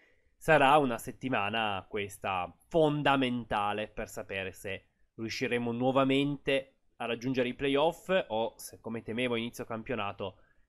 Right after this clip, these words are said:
quello dell'anno scorso fosse stato un miracolo difficilmente da ripetere. Uno dei miracoli è che incredibilmente la squadra per ora c'è ancora più o meno tutta. Adesso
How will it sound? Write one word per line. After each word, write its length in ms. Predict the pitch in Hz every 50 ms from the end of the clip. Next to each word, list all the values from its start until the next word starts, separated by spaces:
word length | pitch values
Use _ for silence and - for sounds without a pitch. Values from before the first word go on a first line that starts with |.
| _ _
quello 180 | - 139 139 139
dell'anno 300 | 139 135 135 135 131 131
scorso 420 | 123 - - 127 123 113 - 123
fosse 300 | - - 110 101 - 120
stato 240 | 104 - 110 104 113
un 80 | 107 107
miracolo 420 | 107 104 98 95 95 - 104 98
difficilmente 640 | 92 98 - - 104 - - 107 101 98 98 98
da 80 | 107 101
ripetere. 420 | 98 98 95 87 82 - - 104
Uno 120 | 156 202 208
dei 120 | 190 180
miracoli 520 | 185 196 196 190 190 202 196 - 196 175 147
è 40 |
che 120 | - - 151
incredibilmente 720 | 156 160 156 - 143 139 139 139 143 143 131 131 131 -
la 100 | 123 120
squadra 300 | - - 123 117 117 113
per 140 | - 113 107
ora 160 | 107 107 107
c'è 120 | 104 - 110
ancora 320 | 104 101 104 107 101 101
più 200 | 104 - 113 107
o 20 |
meno 200 | 107 107 104 104
tutta. 340 | 98 - 98 95 - - -
Adesso 340 | 92 92 - - 95 92